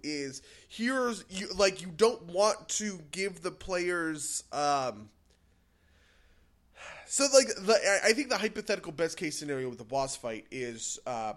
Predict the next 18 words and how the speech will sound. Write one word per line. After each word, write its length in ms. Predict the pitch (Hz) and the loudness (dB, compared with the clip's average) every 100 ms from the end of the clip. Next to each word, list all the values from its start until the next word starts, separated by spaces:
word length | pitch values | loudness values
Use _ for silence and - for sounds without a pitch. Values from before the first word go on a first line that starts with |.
| - - 123 123 | -12 -20 -20 -14
you 180 | 147 | -2
are 100 | 139 | -2
testing, 840 | 127 - 214 208 - 175 170 156 147 - _ _ _ _ _ _ _ | -2 -4 -4 -4 -4 -6 -6 -8 -8 -10 _ _ _ _ _ _ _
uh, 300 | 82 78 65 52 50 50 _ _ _ - | -10 -8 -10 -12 -16 -20 _ _ _ -14
like, 220 | 104 - | -14 -14
from 340 | - 131 117 | -8 -8 -6
a, 320 | 113 110 90 - - | -8 -8 -10 -16 -14
from 220 | 131 113 | -12 -10
a, 220 | 104 92 62 - | -10 -10 -12 -14
like, 160 | 107 | -12
a 80 | 113 | -12
skills 400 | - - 135 135 | -12 -8 -8 -8
kind 240 | - 131 | -8 -8
of 100 | 123 | -10
point 220 | - 135 120 | -12 -10 -10
of 80 | |
view, 320 | 110 117 127 123 - - - _ | -12 -10 -10 -12 -20 -20 -20 _
um, 520 | 127 131 123 113 104 | -4 -2 -2 -4 -10